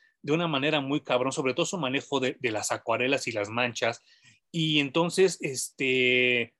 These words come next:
yo me obs-, me obsesioné y a, y a ver si me da el tiempo para mostrarles algunos de los dibujos que yo hice así como que al-, alusivos a esto.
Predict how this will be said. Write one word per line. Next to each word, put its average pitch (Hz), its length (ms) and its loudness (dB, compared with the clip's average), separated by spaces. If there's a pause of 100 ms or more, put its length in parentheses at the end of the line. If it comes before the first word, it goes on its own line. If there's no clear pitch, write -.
(280)
yo 160 300 2
me 160 100 -2
obs-, 143 340 -4
me 143 120 -2
obsesioné 135 640 0
y 202 100 0
a, 170 120 2
y 175 60 -8
a 156 120 -4
ver 233 100 2
si 226 140 -4
me 147 120 0
da 135 60 -2
el 156 100 0
tiempo 151 400 -2 (200)
para 123 220 4
mostrarles 135 540 0
algunos 135 300 0
de 123 60 2
los 110 100 -2
dibujos 127 320 -2
que 117 140 -4
yo 120 100 0
hice 127 160 -2
así 113 220 -2
como 113 260 0
que 113 140 2
al-, 127 160 0
alusivos 120 560 0
a 127 100 2
esto. 131 340 -4